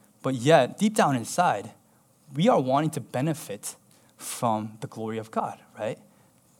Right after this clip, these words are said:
The brothers, they're saying, "Yeah, Jesus, you display your glory." But deep down inside, they were wanting to kind of ride along and, and, and, ex-, and share that glory. So the people respond, so, um,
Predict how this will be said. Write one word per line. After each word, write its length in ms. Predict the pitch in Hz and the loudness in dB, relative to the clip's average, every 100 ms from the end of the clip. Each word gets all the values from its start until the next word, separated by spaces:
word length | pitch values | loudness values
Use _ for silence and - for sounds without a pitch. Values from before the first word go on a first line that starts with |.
| - | -16
The 60 | 113 | 0
brothers, 360 | 156 214 135 | 2 2 2
they're 120 | 135 | 0
saying, 300 | 147 139 127 | -2 -2 -2
"Yeah, 200 | 117 190 | 0 0
Jesus, 320 | 143 - 170 - | -2 -6 -6 -4
you 100 | 170 | -4
display 400 | 156 - 131 113 | -6 -8 -8 -8
your 120 | 107 | -8
glory." 420 | 151 180 120 104 _ _ _ _ _ _ _ - | -10 -10 -10 -14 _ _ _ _ _ _ _ 2
But 260 | 123 113 - - _ _ _ - | 4 4 0 -20 _ _ _ -2
deep 160 | 180 | 0
down 160 | 160 113 | 2 0
inside, 520 | 104 - 214 120 95 - _ _ _ - | 0 2 4 4 0 -14 _ _ _ -6
they 120 | - 214 | 2 4
were 120 | 196 | 4
wanting 360 | 120 147 151 147 | 4 4 4 0
to 140 | 131 | -4
kind 300 | - - 131 | -4 -2 -2
of 180 | 113 123 | -2 0
ride 280 | 131 160 156 | 4 6 4
along 400 | 131 165 135 - _ _ _ _ - | 2 0 -2 -6 _ _ _ _ -4
and, 180 | 135 | -2
and, 160 | 139 139 | 0 0
and, 160 | 143 139 | 0 -2
ex-, 240 | - - | -4 -4
and 240 | 127 143 | 0 0
share 460 | 135 - - 170 202 | 2 0 2 2 2
that 200 | 120 - | -2 -6
glory. 520 | - 131 151 113 - _ _ _ _ _ _ _ _ _ _ _ _ _ _ _ _ _ _ _ _ _ _ _ _ _ | -10 -6 -6 -8 -14 _ _ _ _ _ _ _ _ _ _ _ _ _ _ _ _ _ _ _ _ _ _ _ _ _
So 500 | - 160 147 - - - - | 8 8 10 4 -6 -12 -8
the 80 | |
people 400 | 139 180 175 175 | -2 0 4 4
respond, 800 | 151 143 - - 143 156 151 127 | 4 0 2 8 8 8 4 -4
so, 320 | - 160 143 | 6 6 8
um, 300 | 147 127 120 | 8 6 4